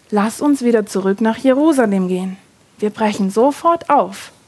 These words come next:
Noch sind wir nur einen Tagesmarsch entfernt.“ So. Wir gehen jetzt ganz langsam bis in die Mitte und der Jesus, der darf jetzt auch wieder kommen.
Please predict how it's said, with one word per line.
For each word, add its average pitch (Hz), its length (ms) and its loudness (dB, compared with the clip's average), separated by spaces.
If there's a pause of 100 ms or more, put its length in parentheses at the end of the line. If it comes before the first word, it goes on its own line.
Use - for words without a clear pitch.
(680)
Noch 208 320 2
sind 226 280 -2
wir 208 80 2
nur 220 480 4 (460)
einen 220 420 2
Tagesmarsch 226 840 -2 (160)
entfernt.“ 208 680 -2 (1600)
So. - 120 -20 (460)
Wir 247 380 0
gehen 220 200 0
jetzt - 220 -6
ganz 254 580 2
langsam 220 640 0
bis 214 160 -6
in 220 100 -4
die 202 100 0
Mitte 214 400 -2
und 208 200 -4
der 185 120 -2
Jesus, 208 1040 -2 (300)
der - 80 -20
darf - 220 -20
jetzt - 160 -20
auch - 140 -20 (100)
wieder - 200 -20
kommen. - 160 -20